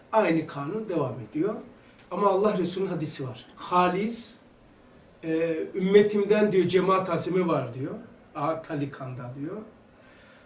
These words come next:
O diyor, "Mehdi'ye yardım edecek," diyor.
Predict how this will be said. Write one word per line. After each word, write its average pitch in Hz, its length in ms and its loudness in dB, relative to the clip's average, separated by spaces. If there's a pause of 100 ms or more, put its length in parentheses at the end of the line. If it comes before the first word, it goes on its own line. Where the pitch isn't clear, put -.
(180)
O 220 220 8
diyor, 202 260 8
"Mehdi'ye 208 440 4
yardım 208 340 8
edecek," 143 500 0
diyor. 123 180 -8